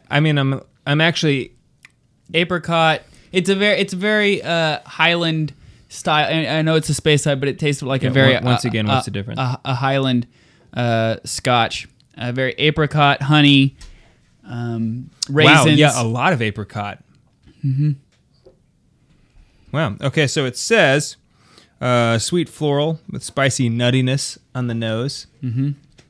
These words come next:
Speaker 2: Hmm.
Speaker 1: <laughs> You're such a nutty guy.
Speaker 2: Mm-hmm.
Speaker 1: Full of nuttiness. Um, the taste is sherried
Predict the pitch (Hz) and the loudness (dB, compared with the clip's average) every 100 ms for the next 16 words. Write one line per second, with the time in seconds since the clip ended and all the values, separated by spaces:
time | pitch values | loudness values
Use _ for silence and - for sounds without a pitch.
0 | _ _ _ _ _ _ _ 165 123 - | _ _ _ _ _ _ _ -2 -2 0
1 | - 196 - 123 104 104 110 113 110 - | -2 -2 -4 -6 -6 -6 -8 -10 -12 -10
2 | 120 - 135 127 127 - 170 127 117 120 | -10 -4 -2 -2 -4 -8 -8 -4 0 0
3 | 123 110 101 - - _ _ _ _ _ | 0 -4 -8 -10 -16 _ _ _ _ _
4 | _ _ _ - 127 120 113 104 98 - | _ _ _ -6 -2 0 0 -2 -4 -8
5 | _ _ _ _ 143 147 185 208 - 151 | _ _ _ _ -2 2 4 4 2 2
6 | 139 - - - - - 170 190 123 110 | 2 0 -10 -16 -10 -2 2 4 2 0
7 | 139 | -2